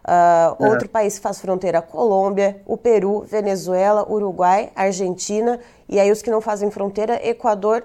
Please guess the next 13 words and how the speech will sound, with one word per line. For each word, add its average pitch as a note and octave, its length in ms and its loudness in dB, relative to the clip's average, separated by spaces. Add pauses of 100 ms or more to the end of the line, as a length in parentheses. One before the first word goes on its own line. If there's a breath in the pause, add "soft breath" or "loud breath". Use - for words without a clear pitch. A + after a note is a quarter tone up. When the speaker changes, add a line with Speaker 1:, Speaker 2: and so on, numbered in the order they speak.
Speaker 1:
e A#3+ 100 -4
Chile. F#3 640 -8 (480 soft breath)
É, G3 640 2
Adroaldo, A3 600 0
o, A#3+ 420 0
outros C#4 500 -6
países G#3+ 480 -6
que - 80 -4
a G#3+ 60 0
gente G3+ 320 -4
vê G3+ 200 -2
também G3 340 -2
que F#3+ 120 -16